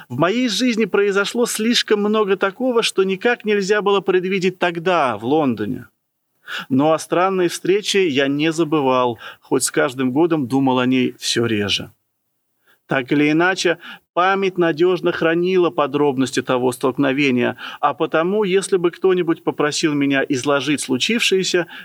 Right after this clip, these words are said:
я бы это сделал с чрезвычайной охотой и точностью. Более того,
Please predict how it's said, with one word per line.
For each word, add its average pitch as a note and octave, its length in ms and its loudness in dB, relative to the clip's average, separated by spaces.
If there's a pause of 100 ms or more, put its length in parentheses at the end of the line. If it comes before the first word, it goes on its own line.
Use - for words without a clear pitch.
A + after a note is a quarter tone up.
я F3+ 280 0
бы G#3+ 380 0
это F3 220 2
сделал F#3 280 0
с F3 60 -6
чрезвычайной D#3+ 680 2
охотой D#3 420 0
и C#3+ 40 -2
точностью. - 840 -2 (320)
Более C3+ 520 2
того, C3 440 0